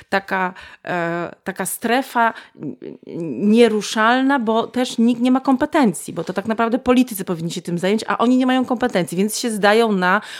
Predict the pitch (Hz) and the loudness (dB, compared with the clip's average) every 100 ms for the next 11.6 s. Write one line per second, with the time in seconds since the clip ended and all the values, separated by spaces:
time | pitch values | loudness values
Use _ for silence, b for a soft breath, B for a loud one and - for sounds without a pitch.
0 | B 185 - 202 240 - 202 190 - 190 | B -4 0 -2 -2 -2 -4 -2 0 -2
1 | 202 B B B _ - 170 208 208 - | -2 B B B _ -8 -2 -2 -2 -6
2 | 170 131 - 101 240 254 277 262 277 - | -4 -4 -6 -6 -6 -2 -2 -2 -2 0
3 | 277 277 277 277 254 247 - - - _ | 0 2 0 -4 -8 -14 -14 -16 -16 _
4 | _ - 233 226 247 - 240 - 247 240 | _ -4 -2 -2 -2 2 0 0 0 2
5 | 233 208 196 190 226 233 - 254 - 226 | 0 -4 -8 0 2 2 -2 -2 -2 -6
6 | - 262 240 170 147 - 165 - - - | -2 2 4 2 -2 -8 -12 -14 -18 -18
7 | B B B B - 208 240 240 247 214 | B B B B -2 2 2 2 0 0
8 | 165 139 - _ 269 247 240 240 220 226 | -2 -4 -10 _ 0 4 4 2 2 2
9 | 220 196 208 196 202 202 196 165 160 151 | 0 -2 -4 -2 0 0 -2 -2 -2 -4
10 | 90 - 175 156 196 190 196 170 160 - | -8 -8 -8 -2 0 0 2 2 0 -2
11 | 123 156 - - - - | -10 -10 -12 -12 -14 -16